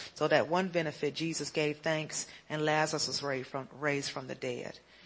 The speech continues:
And the Lord was saying, "When you give me thanks in the midst of, in the face of a hard situation,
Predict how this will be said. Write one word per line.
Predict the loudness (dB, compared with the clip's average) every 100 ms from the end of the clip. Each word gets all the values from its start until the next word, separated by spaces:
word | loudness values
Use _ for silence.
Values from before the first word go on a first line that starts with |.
| -20 -20 -20 -20 _
And | -8
the | -4
Lord | 0 2
was | 2 0
saying, | -2 -2
"When | -4
you | -4
give | 0 0 2
me | -2
thanks | 0 0 0 -4
in |
the | -4
midst | -2 -2 0
of, | -2 -2
in | -6 -8
the |
face | 0 4 4 4
of | 0
a | 0
hard | 2 4 4 2
situation, | -4 -4 -4 -2 -2 -2 -6